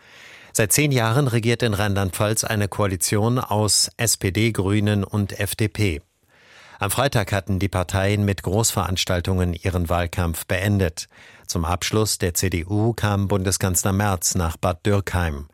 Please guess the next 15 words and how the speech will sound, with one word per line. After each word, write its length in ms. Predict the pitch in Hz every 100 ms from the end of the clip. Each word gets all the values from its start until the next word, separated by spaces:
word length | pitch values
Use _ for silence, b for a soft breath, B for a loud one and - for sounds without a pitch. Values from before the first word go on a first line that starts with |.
| B B B B B
An 120 | 90
der 220 | 82 82
S-P-D-Veranstaltung 1040 | 85 - 92 95 - 90 95 - 95 104 90
in 180 | 90 85
Landau 480 | 87 95 104 107
nahmen 400 | 107 98 98 95
die 240 | 95 87 82
ehemaligen 500 | 117 110 98 95 92
rheinland-pfälzischen 1000 | 90 92 87 87 - 92 85 95 - 95
Ministerpräsidenten 1160 | 90 95 - 95 - 92 90 90 87 - 90 80
Scharping, 600 | - 90 90 110 107 110 B B -
Beck 320 | 92 92 - -
und 420 | 113 101 - -
Dreyer 480 | 87 95 92 80 76
teil. 360 | 92 85 69